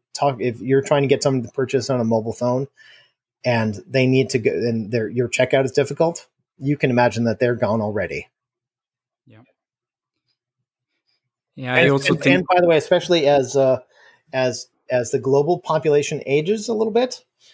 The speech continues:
Speaker 1: uh, and certainly the, the, the global Western population ages a little bit, I can tell you, uh, it's harder for me to see stuff at f-, on my mobile phone at fifty-two than it was at forty-two.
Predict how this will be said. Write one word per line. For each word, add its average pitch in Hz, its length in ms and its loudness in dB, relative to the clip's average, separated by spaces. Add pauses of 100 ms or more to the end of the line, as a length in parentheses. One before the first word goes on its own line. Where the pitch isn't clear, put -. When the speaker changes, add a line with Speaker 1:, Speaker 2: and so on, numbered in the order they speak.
(320)
Speaker 1:
uh, 131 180 2
and 127 120 -8
certainly 143 340 0
the, 127 500 2
the, 123 360 -2
the 135 80 -4
global 135 320 2
Western 151 320 0
population 180 640 -2 (160)
ages 180 320 0
a - 20 0
little 202 160 0
bit, 233 280 -6 (540)
I 175 120 2
can 190 140 -4
tell 165 200 2
you, 120 320 -2 (380)
uh, 175 300 0 (1500)
it's 247 180 -4
harder 294 460 0
for 254 160 -4
me 226 180 2
to 214 80 4
see 220 300 -4
stuff - 580 -2 (220)
at 143 140 0
f-, - 380 -16
on 151 140 2
my 151 240 4 (140)
mobile 160 340 0
phone 170 460 0 (260)
at 131 140 -6
fifty-two 175 500 -2
than 170 140 -2
it 160 80 -6
was 151 180 2
at 151 140 0
forty-two. 117 720 -2